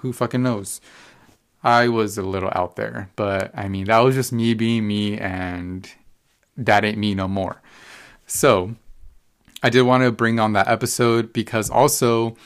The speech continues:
if you don't know, I do a question of the week, and one of my friends reached out on, like, for a question, and it was actually something to do with relationships.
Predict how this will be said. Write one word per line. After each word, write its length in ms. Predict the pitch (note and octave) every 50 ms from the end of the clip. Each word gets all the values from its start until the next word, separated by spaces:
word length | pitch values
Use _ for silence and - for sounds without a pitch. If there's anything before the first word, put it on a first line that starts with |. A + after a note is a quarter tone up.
| - - - _ _ -
if 220 | A#2 G#2+ - -
you 80 | A#2+ A2
don't 220 | A2+ A2 A#2+ A2+
know, 220 | G#2 G2+ G2 G2
I 120 | G2 F#2+ F#2+
do 240 | F#2 A2 G#2 G#2 G#2
a 60 | G2+
question 440 | - - A2 G2+ - - - B2 B2+
of 60 | B2+
the 120 | C3 C3+
week, 380 | A#2+ A#2 A2+ A#2+ A#2+ - - - _ _ _ _ -
and 540 | A#2+ G2+ G2 G2+ G2+ G2+ G2 G2 G2+ F#2
one 240 | F#2 G#2 G#2 G#2 A2
of 40 | A2+
my 80 | A2+ A2
friends 840 | - - A#2 A2 G#2+ G#2 G#2 G#2+ G#2 G#2+ G#2 - - - - - - - - - _ _
reached 340 | - A#2 A2+ A2 A2 - -
out 280 | A2+ G2+ G2+ G2 G2 G#2+
on, 540 | - A2 G2 G2 F#2+ F#2+ F#2+ G2 G2+ - - _ _
like, 160 | - G#2+ F#2+ -
for 140 | - A2
a 40 | G#2
question, 600 | G2+ - - G2 - - - G#2+ G2+ G#2 G#2 - _ _ _ -
and 140 | A#2 G#2 G#2+
it 40 |
was 260 | A2+ A#2 A#2+ A2+ - -
actually 500 | C3+ A#2+ C3 C3 - - - C3 B2 A#2+
something 600 | - - A#2 A2 G#2+ - A2+ A2 A2 A2 G#2+ G2+
to 160 | - - A#2
do 240 | G#2 G#2 A2 G#2+ G#2
with 220 | G#2 G2+ F#2+ -
relationships. 880 | A2 G2+ G2 G2 F#2+ F#2+ - - G2 - - G#2+ G2+ - - - -